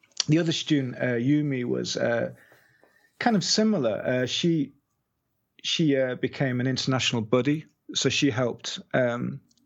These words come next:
I've forgotten the nationalities, I think Vietnamese and Korean, I think it was. And one of them, um,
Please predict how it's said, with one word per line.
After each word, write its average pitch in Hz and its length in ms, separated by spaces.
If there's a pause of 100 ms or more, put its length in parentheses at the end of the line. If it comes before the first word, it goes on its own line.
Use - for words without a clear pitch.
(420)
I've 131 100
forgotten 151 320
the 139 60
nationalities, 135 680
I - 40
think - 220
Vietnamese 151 600
and 147 120
Korean, 165 440
I 160 80
think 165 240
it - 80
was. 170 320 (600)
And 143 220
one 165 160
of 165 160
them, 147 380
um, 131 400